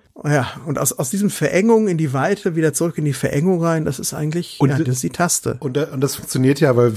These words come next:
Speaker 2: <laughs> wie oft bekommen wir Zuschriften auch von Leuten, nicht nur bei der Taste, auch bei, bei, bei Tat, wenn wir irgendwie alte Stories auspacken, die dann, oder auch über Filme sprechen hier, über bestimmte Filme. Ja, es ist genauso, genauso. Und ich hatte,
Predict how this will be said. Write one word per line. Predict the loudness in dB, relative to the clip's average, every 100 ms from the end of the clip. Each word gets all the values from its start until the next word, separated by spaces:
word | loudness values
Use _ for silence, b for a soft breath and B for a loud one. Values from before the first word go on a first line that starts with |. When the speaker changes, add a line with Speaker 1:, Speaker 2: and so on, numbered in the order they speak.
| 0
Speaker 2:
<laughs> | 0
wie | 0 -2
oft | -4 -4
bekommen | -6 -2 -2
wir | -2
Zuschriften | -2 -4 -2 -4 -4 -6
auch | -6 -4
von | -2 2
Leuten, | 2 2 -2 -8 B B
nicht | 0 4
nur | 4
bei |
der | 4
Taste, | 2 -4 -8 -8
auch | -6
bei, | -2 -2
bei, | -2 -2 -2
bei | -4 -4
Tat, | -4 -4
wenn | -4 -2
wir | -4
irgendwie | -4 -8 -8
alte | -8 -10
Stories | -8 -4 -4 -4 -6
auspacken, | -10 -12 -10 -12 -8 -10 -10 b b -8
die | -4
dann, | 0 0 0
oder | 2 2
auch | 4
über | 2 2
Filme | 4 2 2
sprechen | -2 -6 -4 -6
hier, | 0 0 0 B B B B
über | -6
bestimmte | -4 -4 -4
Filme. | -2 0 2
Ja, | 0
es | -2 -4
ist | -8
genauso, | -10 -12 -12 -12 -12
genauso. | -12 -4 -2 2 0
Und | 0 -2
ich | -2
hatte, | -4